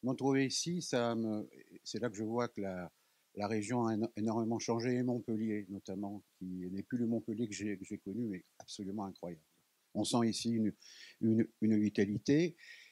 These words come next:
et très heureux de, de, de représenter, euh, France Bleu. C'est avec la Corse, et, et, et je salue, euh, France Bleu Héros, euh, Anne-Marie Amoros, et mon patron, euh, qui est là-haut, euh, Paul Biondi,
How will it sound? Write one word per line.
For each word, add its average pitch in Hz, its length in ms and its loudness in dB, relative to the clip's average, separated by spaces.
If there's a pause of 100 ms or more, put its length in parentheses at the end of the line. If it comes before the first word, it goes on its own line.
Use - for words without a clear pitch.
(280)
et 117 220 -2 (140)
très 147 280 4
heureux 147 300 4
de, 117 180 0
de, 107 340 -2
de 110 40 -4
représenter, 123 840 0
euh, 95 320 -2 (600)
France 113 280 -2
Bleu. 165 340 2 (480)
C'est - 120 -4
avec - 140 0
la 117 100 2
Corse, - 560 2
et, 113 180 -4
et, 113 140 -6
et 120 80 2
je 117 100 2
salue, 123 520 2
euh, 95 40 -6 (280)
France 104 180 -4
Bleu 107 280 0
Héros, 117 440 2 (300)
euh, 80 60 -20 (100)
Anne-Marie 104 320 -2
Amoros, 131 500 0 (720)
et 139 180 8
mon 131 180 4
patron, 135 580 2
euh, 110 40 4
qui 113 220 -2
est 107 200 4
là-haut, 123 600 4
euh, 90 380 -2
Paul 113 120 4
Biondi, 123 580 4